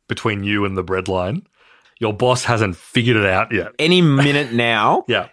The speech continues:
Speaker 2: your boss will read an article and you're fired the next day.
Speaker 1: Exactly. So they're doing all this in-, instructional stuff, which is kind of like a mixture of all these weird business models together.
Speaker 2: Hmm.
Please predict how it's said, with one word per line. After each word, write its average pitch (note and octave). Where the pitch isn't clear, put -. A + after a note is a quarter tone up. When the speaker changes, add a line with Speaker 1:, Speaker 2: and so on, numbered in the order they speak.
Speaker 2:
your A#2+
boss A2+
will G#2
read A#2+
an G2+
article F#3+
and G2+
you're G2+
fired F2+
the E2+
next E2
day. D2+
Speaker 1:
Exactly. G#2+
So -
they're C3
doing C#3
all B2+
this A2+
in-, G2+
instructional G#2+
stuff, -
which A2+
is A2+
kind E3+
of F3+
like D3
a A#2
mixture A#2
of G2+
all G#2+
these G#2
weird G2
business G2
models F#2
together. G2+
Speaker 2:
Hmm. G#2